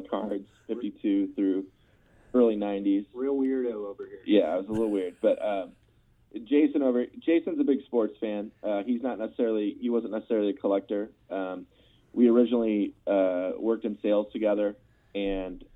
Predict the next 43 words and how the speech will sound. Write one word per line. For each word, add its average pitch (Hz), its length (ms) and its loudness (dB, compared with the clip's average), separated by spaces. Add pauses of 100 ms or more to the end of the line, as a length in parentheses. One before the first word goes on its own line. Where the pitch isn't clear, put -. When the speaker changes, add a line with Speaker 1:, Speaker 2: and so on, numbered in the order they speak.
(100)
Speaker 1:
um, 90 540 -4
you 101 100 -6
know, 101 100 0
obviously 101 540 -2
I've 98 120 2
been 98 100 -4
a 87 40 -12
collector 98 400 -4
all 92 100 -2
my 95 280 -6
life, 92 320 -4 (160)
so, 95 260 -4 (680)
uh, 98 220 0
I 113 140 -4
just 120 140 -8
had 120 160 -4
an 113 80 -8
idea. 107 420 -4
I 104 140 -6
knew 107 200 -10
with 101 180 -8
the, 95 280 0
uh, 90 300 0 (100)
the 104 80 -4
breakout 104 440 2
of 95 180 0
social 107 260 -2
media, 95 500 2 (280)
um, 92 420 -6 (960)
you 104 140 -2
know, 95 100 4
that 87 120 4
you - 100 4
could - 160 2
pinpoint, 104 640 0 (420)
uh, 90 380 -2 (120)
collectors 117 580 -2
and, 98 120 -12 (100)
and 107 180 -10
reach 117 260 -2
a 107 60 -6
broader 104 380 0
audience 101 440 -4